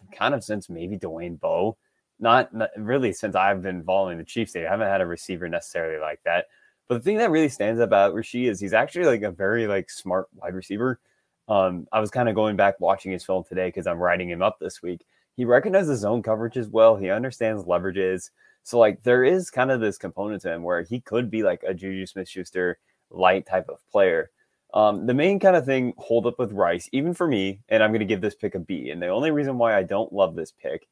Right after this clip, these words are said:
is that Rashee Rice does struggle to beat man coverage. He doesn't know how to get off the line of scrimmage right now. Um, I don't wanna get into a whole thing about separation 'cause I really hate the word separation 'cause I don't, I think it's very, um, I think people just assume separation is being like Hunter Renfrow,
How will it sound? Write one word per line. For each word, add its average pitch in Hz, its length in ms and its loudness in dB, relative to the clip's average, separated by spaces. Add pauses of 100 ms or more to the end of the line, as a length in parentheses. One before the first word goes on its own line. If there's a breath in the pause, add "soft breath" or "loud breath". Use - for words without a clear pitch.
(380)
is 95 140 -8
that 98 200 4
Rashee 143 320 -2
Rice 131 260 4
does 113 220 4
struggle 98 280 -4
to 90 60 -6
beat 101 160 -4
man 107 140 -6
coverage. 117 480 -2
He 110 60 -2
doesn't 117 220 2
know 131 80 2
how 123 80 4
to 117 60 -2
get 107 120 4
off 107 120 0
the 98 60 -4
line 90 120 -2
of 92 80 -8
scrimmage 78 280 -14
right 67 180 -6
now. 60 240 -10 (460)
Um, 101 320 2
I 120 80 4
don't 147 140 8
wanna 127 180 4
get 120 100 0
into 104 180 -2
a 95 40 0
whole 110 240 -4
thing 117 180 -4
about 110 240 2
separation 101 720 -2
'cause 95 140 -8
I 90 80 2
really 92 260 -6
hate 92 240 -8
the 104 100 -4
word 104 220 -2
separation 107 680 -4
'cause 87 160 -10
I 85 100 -4
don't, - 180 -8
I 85 80 -10
think 104 200 -8
it's 101 160 -6
very, 95 440 0 (460)
um, 202 220 4
I 113 100 4
think 143 200 2
people 151 260 -2
just 117 160 -2
assume 117 380 -4
separation 98 560 -2
is 90 100 -6 (180)
being 98 140 -8
like 98 140 -6
Hunter 92 300 -4
Renfrow, 123 500 2